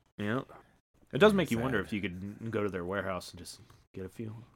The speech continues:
Speaker 2: Go
Speaker 1: Or
Speaker 2: to
Speaker 1: do you
Speaker 2: the,
Speaker 1: think they're
Speaker 2: go
Speaker 1: just
Speaker 2: to the
Speaker 1: gonna
Speaker 2: dump.
Speaker 1: Yeah. You think
Speaker 2: I
Speaker 1: they're just gonna melt them down or some shit?
Speaker 2: I would hope they at least recycle 'em,
Speaker 1: Yeah.
Speaker 2: but I don't think so. I think, I think,
Speaker 1: Wasteful.
Speaker 2: yeah, it's just
Speaker 1: Yeah.
Speaker 2: gonna go out to the dump.
Speaker 1: Like the E T Atari games.
Speaker 2: Yeah.
Speaker 1: Yep. Uh, all right. Anything else?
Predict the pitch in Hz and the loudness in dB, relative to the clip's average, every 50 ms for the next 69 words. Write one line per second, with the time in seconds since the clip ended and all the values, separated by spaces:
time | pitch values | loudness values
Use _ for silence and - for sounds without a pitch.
0 | _ _ - - 98 95 92 101 110 107 90 85 123 113 - 104 113 104 101 98 | _ _ -6 -2 -2 0 2 2 2 0 0 0 -2 -2 0 0 2 2 2 2
1 | 95 95 87 107 101 104 107 - - - _ - 104 101 101 92 90 - - _ | 0 0 0 0 0 0 -2 -4 -6 -12 _ -12 -10 -10 -8 -8 -10 -14 -18 _
2 | _ _ _ _ - - - 165 - 139 127 127 127 - 113 90 82 92 98 107 | _ _ _ _ -6 -2 -2 0 2 2 0 0 0 -2 -2 -2 -4 -4 -6 -6
3 | - - 110 101 90 90 101 120 143 156 165 160 - - 170 165 - - 95 101 | -4 -6 -6 -6 -6 -6 -6 -6 -6 -6 -6 -8 -8 -8 -10 -10 -8 -4 4 8
4 | 143 170 165 139 147 143 123 - 127 110 101 98 104 101 - - 85 - - 98 | 10 10 10 10 10 8 8 6 6 6 6 4 2 0 -2 -4 -4 -4 -2 0
5 | 101 113 110 - 87 80 76 76 80 85 - 101 107 87 98 95 95 95 92 82 | 0 0 0 -2 -4 -8 -6 -8 -8 -8 -8 -6 -4 -4 -2 -2 -2 -2 -4 -6
6 | 71 - 76 71 65 - - 64 69 71 - - - - 92 87 - 95 82 71 | -8 -10 -12 -12 -12 -12 -12 -12 -12 -12 -14 -14 -14 -14 -12 -10 -10 -10 -10 -10
7 | - 95 92 - - 92 90 82 - _ _ - 85 87 90 92 85 - - - | -10 -12 -12 -10 -8 -8 -8 -8 -10 _ _ -16 -10 -6 -6 -6 -6 -8 -12 -16
8 | 80 80 - - 80 78 71 71 73 78 - - - 80 82 82 82 78 76 78 | -16 -14 -12 -10 -10 -8 -8 -8 -10 -12 -12 -12 -12 -10 -10 -8 -8 -8 -8 -10
9 | 73 76 73 73 71 - - - 71 - - 120 113 107 104 - 104 113 120 110 | -10 -10 -10 -10 -12 -14 -14 -16 -14 -8 -2 2 2 2 2 2 -2 -2 -2 -2
10 | 107 - - 123 113 107 107 101 98 107 95 - - 104 95 92 92 85 90 90 | -2 -2 -2 -2 0 0 0 0 0 -2 -4 -2 -2 -2 -2 -4 -6 -8 -10 -12
11 | 92 - 67 65 65 67 65 - _ _ _ - 90 92 98 - - _ _ _ | -12 -12 -12 -12 -12 -14 -16 -18 _ _ _ -12 -10 -10 -10 -12 -14 _ _ _
12 | _ _ _ _ _ _ - - - - - - - - - - - - - - | _ _ _ _ _ _ -20 -20 -20 -20 -20 -20 -20 -20 -20 -20 -20 -20 -12 -2
13 | 151 156 180 196 208 220 233 233 226 214 190 151 143 - - - - _ _ - | 2 6 8 10 10 10 10 8 8 6 4 2 -4 -12 -14 -20 -20 _ _ 4
14 | 113 117 110 95 87 90 98 120 117 - 120 123 131 165 185 - - - | 6 6 6 6 4 0 -4 -4 -4 -4 -2 -2 -2 -2 -2 -4 -12 -20